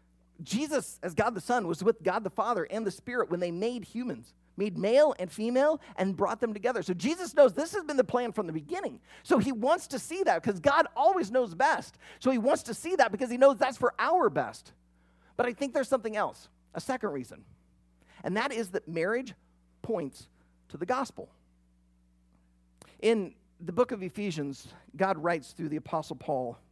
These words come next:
about this topic of marriage. Uh, Paul begins writing first to, to wives. And in that conversation, he basically points them to Jesus.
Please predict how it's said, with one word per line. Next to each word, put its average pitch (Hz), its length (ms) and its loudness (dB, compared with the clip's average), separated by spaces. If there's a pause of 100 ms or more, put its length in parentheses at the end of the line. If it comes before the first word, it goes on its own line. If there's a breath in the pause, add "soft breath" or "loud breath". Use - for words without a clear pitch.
about 151 220 -4
this 165 140 -8
topic 131 280 -8
of 120 80 -10
marriage. 120 420 -10 (560 soft breath)
Uh, 139 200 0
Paul 185 260 4
begins 175 360 -2
writing 180 300 0
first - 360 -6
to, 170 200 0
to - 140 -6
wives. 131 560 -4 (340 soft breath)
And 190 220 0 (100)
in 226 140 2
that 208 200 2
conversation, 180 600 -2
he 156 100 -6
basically 175 400 -2
points 156 300 -6
them 135 180 -6
to 127 120 -12
Jesus. 120 480 -14